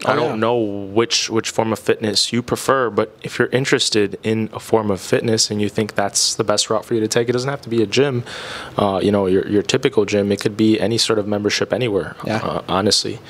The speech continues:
Speaker 2: Yeah, that's a good one.
Speaker 1: Um,
Speaker 2: I agree with that.
Speaker 1: Yeah, and then, you know, for the third one, it, it's pretty simple to get knowledge out here. I mean, you can, you can follow plenty of people,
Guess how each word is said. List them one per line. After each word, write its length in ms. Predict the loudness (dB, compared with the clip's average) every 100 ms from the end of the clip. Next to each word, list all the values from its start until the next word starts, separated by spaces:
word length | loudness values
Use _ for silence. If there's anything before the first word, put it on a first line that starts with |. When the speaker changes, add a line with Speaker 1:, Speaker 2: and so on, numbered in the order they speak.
| -4
Speaker 2:
Yeah, 120 | -2 0
that's 160 | 0 2
a 40 |
good 140 | 4 2
one. 120 | 2
Speaker 1:
Um, 320 | -2 -4 -6 -2
Speaker 2:
I 120 | 0
agree 200 | 2 2
with 140 | 2
that. 160 | -2 -4 -14 -20 -20 -10 0
Speaker 1:
Yeah, 240 | 2 2
and 120 | 0 2
then, 280 | 2 0 -4 -14 -16 -16 -16 -16 -16 -16 -16 -16 -16 -16 -16 -16 -12 -6 -2 0 2
you 100 | 2
know, 80 | 4
for 100 | 2
the 100 | 2
third 300 | 2 2 2
one, 240 | 0 0
it, 160 | 0 0
it's 160 | 0 0
pretty 220 | 0 2
simple 300 | 2 0 0
to 80 | 0
get 220 | 0 -2
knowledge 380 | -2 -2 -2 0
out 160 | 0 0
here. 240 | -2 -2
I 80 | -2
mean, 300 | -2 -2 -2 -8 -20 -2
you 180 | 2 4
can, 300 | 2 0 0
you 100 | 0
can 220 | 2 0
follow 500 | 0 2 4 4 2
plenty 440 | 0 -4 -2 2 0
of 180 | -2 -2
people, 520 | 0 2 2 2 -2